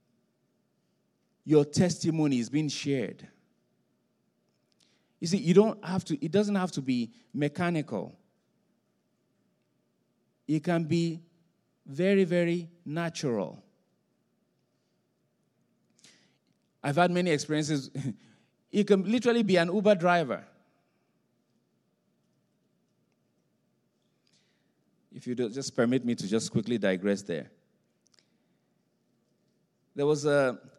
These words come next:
a day I was just, you know, going in, in a, in a cab, and I just, once I entered, I just felt like, you know, <sighs> I, I, I think I, it,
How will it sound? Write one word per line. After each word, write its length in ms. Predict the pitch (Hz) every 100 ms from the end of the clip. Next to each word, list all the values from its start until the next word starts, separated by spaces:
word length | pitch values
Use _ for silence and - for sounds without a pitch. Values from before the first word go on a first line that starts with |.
| _ -
a 80 | 135
day 120 | 185
I 60 |
was 160 | 175 131
just, 220 | 131 - -
you 100 | 139
know, 100 | 123
going 280 | 107 135 139
in, 240 | 120 107
in 160 | - 107
a, 40 |
in 260 | 101 - 101
a 100 | 98
cab, 360 | 101 131 127
and 220 | 107 98 87 _ _ _ _ _ _ _ _ _ _ -
I 100 | 123
just, 360 | 170 - - _ _ _ _ _ _ _ _ _
once 200 | 156 196
I 80 | 165
entered, 340 | - 220 175
I 60 | 117
just 240 | 120 147
felt 160 | 127 123
like, 220 | 104 98 - _ _ _ _ _ _ _ _ -
you 100 | 101
know, 200 | 92 87
<sighs> 1800 | - - - _ _ _ _ _ _ _ _ _ _ _ _ - - -
I, 60 | -
I, 40 | - - - - - - -
I 60 |
think 320 | 117 180 202 -
I, 40 |
it, 360 | 110 107 135